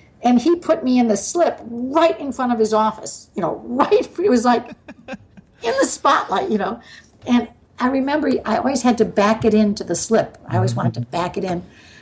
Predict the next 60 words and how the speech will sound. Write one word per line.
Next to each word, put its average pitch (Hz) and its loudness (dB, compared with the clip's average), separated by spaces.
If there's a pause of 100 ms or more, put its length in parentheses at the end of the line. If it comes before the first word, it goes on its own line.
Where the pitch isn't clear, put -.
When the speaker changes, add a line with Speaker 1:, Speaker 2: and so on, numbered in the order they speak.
(180)
Speaker 1:
And 254 4
I 254 4
would, - 2
you 294 -2
know, 240 4
it's - -8
so 233 2
easy 214 2
with 170 -4
twin 202 0
engines. 170 -2
It's 175 -4
just 175 0
so 196 4
easy 185 4
to 165 0
back 165 -2
a 165 -6
boat 165 2
into 170 0
any 233 4
slip. - 0 (760)
And 226 4
yet 240 0 (140)
the 220 -4
guys, 233 2
the 185 -2
dock 220 -2
boys 220 2
would 196 -6
come 202 -2
running 233 2
to 214 0
help 220 0
me. 208 0
And, 185 -6 (380)
and 285 -4
I 320 0
used 294 0
to - -
say 339 0
to 339 2
them, 262 0
"I 302 -2
don't 440 0
need 370 2
you. 247 2
I 208 2
don't 320 -2
need 269 0
you." 226 2
And 214 2
they 214 4
said, - -10
"We 392 2
wanna 392 0
help. 415 -2
We 403 0
wanna 359 0
help." 370 0